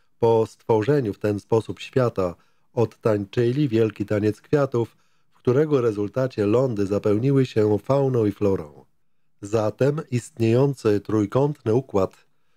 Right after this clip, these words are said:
polegający na heteroseksualności, lesbijstwie i uprawie kwiatów, jest ni mniej,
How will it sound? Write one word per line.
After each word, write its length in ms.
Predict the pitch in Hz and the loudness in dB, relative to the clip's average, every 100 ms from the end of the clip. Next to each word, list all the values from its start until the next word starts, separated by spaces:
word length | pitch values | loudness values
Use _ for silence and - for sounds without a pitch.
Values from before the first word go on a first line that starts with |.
| _ | _
polegający 720 | - 113 107 113 135 151 - 107 | -2 0 2 2 2 0 0 0
na 180 | 104 | 2
heteroseksualności, 1400 | 101 113 107 147 131 107 113 101 110 104 107 123 117 - 101 | 0 0 0 0 0 0 -2 -4 0 0 2 0 -2 -4 0
lesbijstwie 840 | 104 95 101 135 131 - 104 90 - _ - | 0 0 -2 -4 -4 -6 -2 -2 -6 _ -4
i 40 | |
uprawie 380 | 110 104 101 95 | -2 0 0 -2
kwiatów, 580 | 98 147 127 135 123 _ _ _ _ _ _ _ _ - | -2 -2 0 -2 -2 _ _ _ _ _ _ _ _ -2
jest 400 | 113 113 - - | 0 0 -2 -8
ni 300 | 104 131 156 | -2 2 2
mniej, 540 | 120 104 104 120 147 | 2 2 2 0 -6